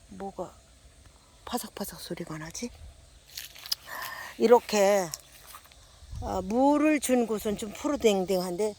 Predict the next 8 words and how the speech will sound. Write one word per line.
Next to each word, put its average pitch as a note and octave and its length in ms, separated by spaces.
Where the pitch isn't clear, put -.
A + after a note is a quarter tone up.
저 B3 300
파가 C4+ 260
다 - 200
죽었어요. F3+ 640
그리고 C4+ 520
어머 G#3 220
세상에, G#3 480
저 G#3 300